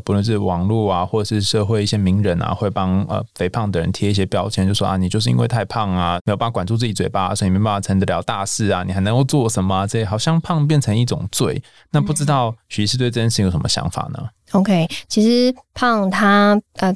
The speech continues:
Speaker 2: 的确有时候是原罪，但有时候它也是非战之罪。因为其实引起肥胖的原因其实是有蛮多的。第一个的话，就是可能这个人是因为有某些疾病而导致他肥胖。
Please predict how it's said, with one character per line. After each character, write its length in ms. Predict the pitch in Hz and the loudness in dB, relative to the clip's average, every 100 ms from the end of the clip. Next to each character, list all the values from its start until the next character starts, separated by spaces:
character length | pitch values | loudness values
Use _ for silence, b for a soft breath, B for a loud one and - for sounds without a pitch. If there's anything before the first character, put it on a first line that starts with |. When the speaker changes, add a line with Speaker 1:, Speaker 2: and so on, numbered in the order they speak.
| - | 0
Speaker 2:
的 100 | 233 | 0
确 160 | 381 | 2
有 160 | 294 190 | 0 0
时 100 | 190 | 2
候 80 | 220 | 4
是 80 | 240 | 4
原 220 | 196 165 | 2 2
罪， 160 | 214 | 2
但 180 | 214 240 | 2 4
有 120 | 220 | 4
时 100 | 180 | 4
候 80 | 214 | 2
它 160 | 202 208 | 2 2
也 80 | 139 | 2
是 160 | 208 | 0
非 160 | 214 190 | 2 0
战 200 | 202 160 | 2 0
之 120 | 165 | -2
罪。 220 | - 123 | 0 0
因 120 | 180 | 2
为 160 | 277 311 | 2 2
其 140 | 285 | 2
实 140 | 226 226 | 2 2
引 200 | 208 208 | 2 2
起 240 | 233 208 | 2 0
肥 200 | 180 175 | 0 2
胖 160 | 214 233 | 4 4
的 100 | 190 | 2
原 220 | 175 92 | 2 0
因 200 | 185 208 | 2 2
其 160 | - 196 | 2 0
实 220 | 196 196 | 2 2
是 200 | 220 208 | 2 2
有 120 | 147 | 0
蛮 300 | 101 - 190 | -4 -2 0
多 260 | 185 175 185 | 2 2 2
的。 160 | 190 B B B - | 0 B B B -2
第 140 | 269 | 0
一 60 | 294 | 2
个 160 | 262 | 2
的 120 | 202 | 2
话， 160 | 202 220 | 2 0
就 160 | 214 208 | 2 2
是 240 | 220 196 | 4 2
可 180 | - 196 | 2 2
能 240 | 196 208 269 | 4 4 2
这 100 | 294 | 2
个 140 | 269 | 2
人 180 | 190 185 | 2 2
是 120 | 214 | 2
因 180 | 208 220 | 4 4
为 140 | 202 | 4
有 100 | 175 | 4
某 180 | 165 151 | 2 2
些 140 | 175 | 4
疾 240 | 185 - - | 2 0 0
病 220 | - 135 | 0 0
而 100 | - 180 | 0 0
导 160 | 160 | 0
致 100 | 143 | 0
他 180 | 175 175 | 0 2
肥 220 | 185 - | 0 -2
胖。 240 | 208 - | -2 -4